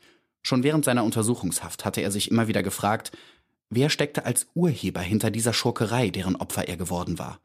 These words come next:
Wer hatte ein Interesse daran, ihn zu verderben?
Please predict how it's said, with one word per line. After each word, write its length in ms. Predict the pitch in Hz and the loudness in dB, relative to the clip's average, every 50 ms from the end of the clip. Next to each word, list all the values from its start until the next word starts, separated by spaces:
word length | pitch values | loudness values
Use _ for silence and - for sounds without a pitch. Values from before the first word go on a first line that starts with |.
| _ - - - _ _ _ _ _ | _ -20 -20 -20 _ _ _ _ _
Wer 200 | - 110 127 139 | 0 2 2 2
hatte 180 | 156 165 - - | 2 2 0 0
ein 140 | - 107 - | 2 2 2
Interesse 500 | - - - 104 92 101 107 - - 147 | 2 0 0 0 0 2 2 2 2 2
daran, 320 | 139 127 123 131 139 143 | 2 2 2 4 2 2
ihn 220 | - - 127 123 - | 4 4 2 2 2
zu 100 | - 127 | 0 -2
verderben? 600 | - - 131 123 131 135 147 131 - 92 101 | 0 0 0 0 2 0 0 -2 -4 -8 -14